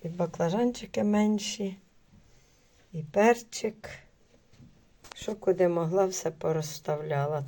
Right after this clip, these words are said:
тут на підвіконні. Це в мене такі заячі хвостики зійшли. Лаурус. Зійшов не дуже так важно, але декілька штучок є.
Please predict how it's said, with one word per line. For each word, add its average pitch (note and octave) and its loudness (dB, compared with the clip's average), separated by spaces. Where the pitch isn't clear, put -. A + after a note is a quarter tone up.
тут E3 -8
на D#3+ -8
підвіконні. D#3 -4
Це G#3 2
в G3 2
мене F#3 2
такі F3+ 0
заячі F3 6
хвостики - -2
зійшли. A#3+ -2
Лаурус. F#3+ -4
Зійшов F#3 0
не F3 4
дуже E3+ 6
так D#3 -4
важно, A3 0
але F3 2
декілька F#3 2
штучок - -4
є. D#3 -4